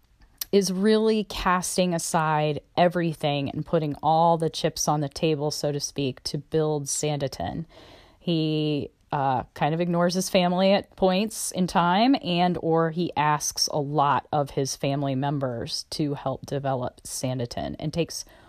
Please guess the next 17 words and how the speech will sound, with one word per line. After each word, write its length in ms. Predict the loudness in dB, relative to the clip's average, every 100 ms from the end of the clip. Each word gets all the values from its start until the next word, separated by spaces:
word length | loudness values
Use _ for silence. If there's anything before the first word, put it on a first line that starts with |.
| -20 -20 _ _ _
way 800 | -4 -2 2 4 6 8 6 4
more 260 | 4 2 2
risk 380 | 2 0 -2
than 160 | -4 -2
he 80 | -2
probably 540 | 0 0 0 -2 -4
should 260 | -2 -4 -2
have, 380 | 0 0 0 -4
if 180 | -6
you'll 140 | -4 -4
see 640 | -6 -6 -4 -4 -6 -8 -18 -6
the 160 | -4 -2
eight 160 | -4 -4
episodes. 880 | -6 -4 -6 -6 -6 -6 -6 -10 -16 -20 -20 -20 -20 -20 -20 -20 -20 _ _ _ _ _ _ _
It's 440 | 4 4 4 -4 -4 4
interesting 1040 | 6 6 2 2 0 2 4 4 2 0
that 1200 | -2 0 6 6 6 6 4 2 -8 -8 -8 -8